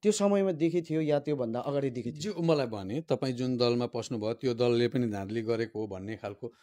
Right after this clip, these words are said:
Speaker 2: त्यो धेरै किसिमको कुराहरू मसँग आए, ठोकिँदा, अहिले पनि ठोके।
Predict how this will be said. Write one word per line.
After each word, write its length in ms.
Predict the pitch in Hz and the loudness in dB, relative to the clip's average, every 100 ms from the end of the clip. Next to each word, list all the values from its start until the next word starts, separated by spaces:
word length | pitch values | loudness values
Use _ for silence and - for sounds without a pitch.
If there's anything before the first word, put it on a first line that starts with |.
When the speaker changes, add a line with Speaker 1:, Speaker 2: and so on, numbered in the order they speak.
| _ | _
Speaker 2:
त्यो 180 | - 202 | 8 8
धेरै 320 | 131 127 185 | 8 8 8
किसिमको 500 | 226 202 220 214 190 156 123 107 101 104 104 98 98 101 95 95 101 | 8 4 4 4 4 2 2 0 0 0 -2 -6 -10 -14 -18 -20 -6
कुराहरू 400 | 143 151 131 135 | 2 4 4 2
मसँग 400 | 131 131 139 123 123 | 0 0 -2 -4 -2
आए, 240 | 113 123 | 0 0
ठोकिँदा, 420 | 135 196 185 180 | 0 2 4 6
अहिले 240 | 156 170 165 | 6 6 6
पनि 100 | 160 | 0
ठोके। 200 | 113 | -6